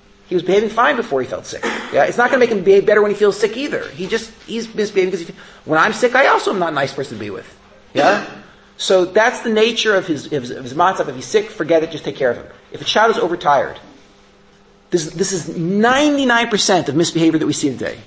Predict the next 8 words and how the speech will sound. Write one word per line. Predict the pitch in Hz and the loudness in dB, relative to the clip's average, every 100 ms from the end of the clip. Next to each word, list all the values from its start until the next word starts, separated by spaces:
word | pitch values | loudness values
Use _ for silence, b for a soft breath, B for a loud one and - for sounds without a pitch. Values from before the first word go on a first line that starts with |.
| - - | -20 -8
When | 131 | -6
a | |
child | 131 175 190 | 0 2 2
is | |
overtired, | 170 165 180 165 202 220 - - - - _ _ _ _ _ _ - | 2 0 2 2 2 0 -8 -20 -20 -20 _ _ _ _ _ _ 2
don't | 170 185 | 4 4
punish. | 202 147 - - - - - | 2 0 -2 -4 -8 -20 -8
Rather, | - 135 151 190 202 | 2 4 4 4 2